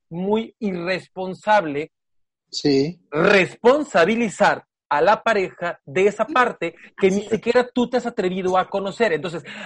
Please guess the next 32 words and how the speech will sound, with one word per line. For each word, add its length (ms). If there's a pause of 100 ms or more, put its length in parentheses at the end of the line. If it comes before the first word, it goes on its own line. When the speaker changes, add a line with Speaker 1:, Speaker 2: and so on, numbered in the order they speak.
Speaker 1:
ahí 260
te 120
dejo, 560
ves 360
cómo 240
le 140
haces 500
y 180
ahí 340
te 80
encargo 680
que 120
me 120
encuentres 640 (180)
por 140
donde 220
siento 320
rico. 340 (300)
No 360
es 160
así, 200
Speaker 3:
Claro 180
que 60
Speaker 1:
señorita, 260
Speaker 3:
no, 60
señoras. 380
Speaker 1:
no 220
es 140
así. 280
Speaker 3:
Es 100
nuestra 460
responsabilidad. 880